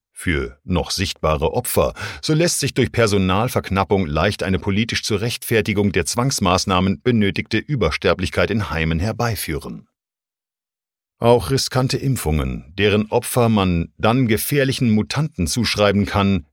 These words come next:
können in solche Planungen einbezogen werden. Abenteuerliche Medikation mit Emergency Drugs kann, wie zum Beispiel das von der W H O anfangs in starker Überdosierung empfohlene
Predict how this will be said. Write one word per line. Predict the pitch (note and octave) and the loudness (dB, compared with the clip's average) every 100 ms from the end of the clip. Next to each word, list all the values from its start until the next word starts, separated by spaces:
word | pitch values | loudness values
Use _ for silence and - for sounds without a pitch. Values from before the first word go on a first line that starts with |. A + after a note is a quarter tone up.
| _ | _
können | - C3 D3+ | 2 4 4
in | A#2+ | 2
solche | F#2 G2+ A2 - | 2 4 2 0
Planungen | C#3+ F#2 F2 F2 F2+ G#2 - | -6 -2 0 2 2 0 -2
einbezogen | B2+ D#2+ - G2+ F2 E2+ | -2 -2 -4 -2 -2 0
werden. | E2+ C#2 C#2+ - _ _ _ _ _ _ | 0 -2 -6 -8 _ _ _ _ _ _
Abenteuerliche | C3 D3+ E3+ D#3+ B2 A#2+ A2+ A2+ A#2 | 2 2 2 0 -2 0 0 0 2
Medikation | G#2+ G#2+ A2 - - G#2 D2 | 2 0 -4 -4 -2 0 0
mit | D2 | 0
Emergency | D2 D#2+ D#2 F2+ - F2 - | -2 0 0 0 -2 -2 -2
Drugs | D2+ E2 E2 - - | -2 0 0 -2 -4
kann, | - F2+ G#2 | -2 0 0
wie | G2+ | 0
zum | G2 G#2 | -2 0
Beispiel | G#2+ A#2+ - A2+ G#2+ | 0 -2 0 0 0
das | - B2 - | -2 -4 -2
von | C#3+ | 2
der | G2+ | 2
W | F2 C#3 | 2 -2
H | B2+ | -2
O | E2+ A#2+ | 0 -2
anfangs | B2 C3+ C#3 A#2+ - | -2 -4 -2 -2 0
in | E2+ | -2
starker | - G2+ G#2+ G2+ D#2+ | -2 -4 -2 0 0
Überdosierung | A#2+ G2+ F2+ F2+ E2+ F#2 F#2+ | 0 0 0 0 0 0 0
empfohlene | E2+ - G#2 G2 F#2+ | -2 -2 0 2 2